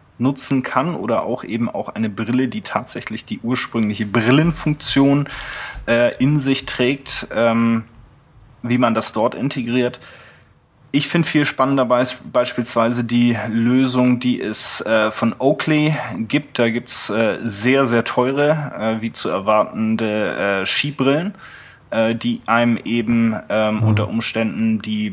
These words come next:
Speaker 1: Pistenkarte, Geschwindigkeit, Höhe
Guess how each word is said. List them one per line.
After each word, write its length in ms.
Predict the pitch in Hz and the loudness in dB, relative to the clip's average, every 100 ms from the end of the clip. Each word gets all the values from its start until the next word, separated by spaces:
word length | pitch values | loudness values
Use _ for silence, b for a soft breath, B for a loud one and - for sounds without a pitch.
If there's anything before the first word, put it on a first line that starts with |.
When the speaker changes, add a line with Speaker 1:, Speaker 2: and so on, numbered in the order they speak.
| - | -8
Speaker 1:
Pistenkarte, 1080 | - 143 - 135 123 - 120 123 - 120 117 | -2 0 0 0 0 0 2 2 0 0 2
Geschwindigkeit, 1080 | 110 110 - 135 127 - - 117 117 117 - | 0 -2 0 0 0 -4 0 4 4 2 -2
Höhe 500 | 123 127 123 110 113 | 0 2 2 2 0